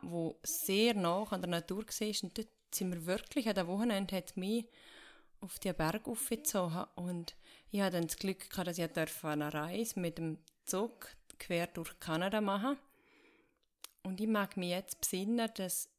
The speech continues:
wir da in Calgary in den Rocky Mountains vorbeigefahren sind und die wunderschönen Berge sind um mich herum gesehen. Und irgendwo ist eine, eine Sehnsucht da gewesen, aber es ist wirklich keine realis-,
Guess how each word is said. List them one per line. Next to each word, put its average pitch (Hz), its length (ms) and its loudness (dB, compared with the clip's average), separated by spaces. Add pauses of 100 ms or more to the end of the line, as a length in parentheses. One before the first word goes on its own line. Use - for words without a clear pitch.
wir 185 380 0
da 175 420 0
in 170 220 -6
Calgary 190 420 0
in 190 80 2
den 170 100 2
Rocky 170 260 -2
Mountains 175 460 2
vorbeigefahren 180 840 -2
sind 196 280 -2 (440)
und 180 260 -8
die 180 160 6 (100)
wunderschönen 190 680 2
Berge 175 260 6
sind 214 140 4
um 190 80 4
mich 185 100 0
herum 208 320 2
gesehen. - 380 2
Und 190 120 2
irgendwo 233 340 6
ist 214 140 2
eine, 175 120 0 (640)
eine 160 100 -4
Sehnsucht 254 800 6
da 233 140 8
gewesen, - 300 -4
aber 208 160 0
es 196 120 -2
ist 196 140 -2
wirklich 214 260 0
keine 214 180 2
realis-, 196 420 0